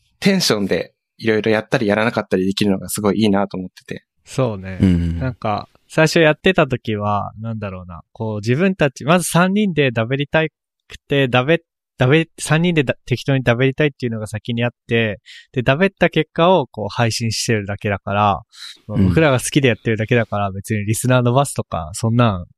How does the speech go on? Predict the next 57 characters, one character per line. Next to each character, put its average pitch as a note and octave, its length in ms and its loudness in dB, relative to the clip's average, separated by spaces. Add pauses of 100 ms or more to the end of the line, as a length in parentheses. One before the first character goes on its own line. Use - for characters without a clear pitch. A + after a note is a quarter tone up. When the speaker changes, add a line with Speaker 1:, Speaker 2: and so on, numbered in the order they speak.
(480)
Speaker 2:
い B2 140 6
い A#2 40 4
わ F2+ 260 -2
と - 80 -14
か、 - 280 -12 (140)
こ A#2 140 -2
う、 C3+ 240 2 (260)
<laughs> - 220 -16
い C#3+ 300 0
い F#3+ 60 4
わ C3 160 4
と A2+ 160 0
ま G#2+ 140 2
で G#2 60 -4
は G2+ 120 -6
言 G2+ 100 -8
わ G#2 100 -6
な G#2+ 120 -4
い G2+ 60 -8
け - 120 -14
ど、 F#2 160 -12
ま G2+ 140 -8
あ、 G2+ 40 -10
な A2 140 -6
ん G#2 40 -12
つ - 140 -18
う F2 40 -18
の、 D#2 180 -20
そ - 160 -8
こ C#3+ 180 2
は C#3+ 440 2 (320)
気 C3 120 0
に C3+ 80 4
し - 100 -2
て C#3+ 120 2
な C3+ 160 4
い A#2 60 2
み G#2 120 -4
た G#2 120 -2
い - 20 -2
な G2+ 100 -8
感 G2+ 240 -10
じ G2 140 -14
で、 G#2+ 320 -2 (140)
こ G#2+ 240 -6
う G#2 60 -8
や G#2+ 100 -4
っ - 20 -4
て、 G#2 340 0
Speaker 3:
う - 40 -8
ん。 - 20 -8
Speaker 2:
実 B2+ 260 0
際 - 60 -18
楽 D#3 240 2
し - 60 -4
か D3 100 0
っ - 20 2